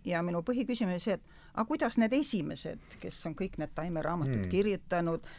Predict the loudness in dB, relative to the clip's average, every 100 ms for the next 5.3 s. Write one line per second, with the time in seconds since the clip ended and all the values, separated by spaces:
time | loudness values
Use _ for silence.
0 | -12 -4 0 2 4 2 4 4 4 0
1 | 0 0 0 0 2 4 4 2 0 2
2 | 4 2 2 2 4 6 4 0 0 6
3 | 6 4 -2 -8 -4 0 2 4 4 4
4 | 4 2 2 -4 0 2 4 2 -2 -4
5 | -12 -12